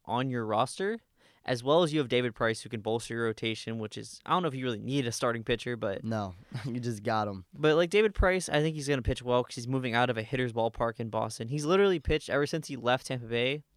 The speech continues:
Speaker 1: or actually ever since he left Detroit.
Speaker 2: No, Toronto.
Speaker 1: No, ever since he left Detroit, he's been pitching inside of pitcher,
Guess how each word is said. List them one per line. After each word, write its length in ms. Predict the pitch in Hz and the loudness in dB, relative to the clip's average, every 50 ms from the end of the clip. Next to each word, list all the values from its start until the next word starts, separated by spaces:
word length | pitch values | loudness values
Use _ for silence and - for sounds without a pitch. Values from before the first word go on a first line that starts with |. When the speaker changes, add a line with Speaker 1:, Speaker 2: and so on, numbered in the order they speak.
| _ _ _ _ _ _ _ | _ _ _ _ _ _ _
Speaker 1:
or 140 | - 127 131 | 2 2 2
actually 220 | 123 120 - 131 131 | 2 0 -2 -2 -2
ever 80 | 139 135 | -2 -4
since 160 | - 233 - | -8 -8 -6
he 60 | 135 | -4
left 200 | 117 113 - - | -4 -4 -4 -8
Detroit. 460 | - - - - - 214 196 143 - _ _ _ _ _ _ _ _ _ | -14 -14 -10 -4 -2 -2 -2 -2 -6 _ _ _ _ _ _ _ _ _
Speaker 2:
No, 220 | - 117 127 123 104 | -6 -2 -2 -2 -2
Toronto. 460 | - - 117 110 104 101 98 98 92 - _ _ _ _ _ _ _ _ _ _ - | -4 -6 -6 -6 -6 -6 -8 -10 -12 -16 _ _ _ _ _ _ _ _ _ _ -4
Speaker 1:
No, 100 | 127 127 | 0 0
ever 120 | 131 131 | 0 0
since 140 | 156 147 139 | -2 -6 -4
he 60 | 139 | 0
left 220 | 135 131 120 - - | 0 0 0 -2 -10
Detroit, 380 | - - - 226 185 190 143 - | -14 -4 2 2 2 2 2 -2
he's 160 | 123 131 123 | -4 -6 -4
been 140 | 123 123 117 | -2 -4 2
pitching 480 | - 139 139 - - 127 123 120 117 - | 4 2 2 4 0 -6 -4 -6 -6 -6
inside 380 | - 113 117 - - 117 117 | -6 -8 -4 0 2 2 2
of 60 | 110 - | 2 0
pitcher, 380 | - 123 - - - - - | -2 -2 -2 -2 -8 -10 -12